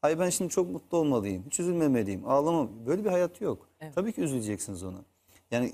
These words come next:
Speaker 1: ağlamak da gülmek kadar tabii bir şey, insani bir şey. Üzülmek de sev-, sevinmek kadar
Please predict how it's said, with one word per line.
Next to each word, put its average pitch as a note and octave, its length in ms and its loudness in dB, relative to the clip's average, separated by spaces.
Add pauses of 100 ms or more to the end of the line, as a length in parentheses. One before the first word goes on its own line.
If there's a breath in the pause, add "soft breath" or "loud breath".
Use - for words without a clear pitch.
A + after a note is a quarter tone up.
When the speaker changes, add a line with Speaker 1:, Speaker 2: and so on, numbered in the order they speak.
(280)
Speaker 1:
ağlamak D3+ 520 2
da D#3 140 2
gülmek B2+ 420 0
kadar B2+ 280 0 (220)
tabii A#2+ 340 0
bir G#2+ 40 -4
şey, G2+ 180 -8
insani G2+ 480 -4
bir F2+ 60 -14
şey. - 180 -10 (600 soft breath)
Üzülmek D3+ 500 0
de D#3+ 100 2
sev-, C3 400 -2
sevinmek C#3+ 480 0
kadar B2 340 0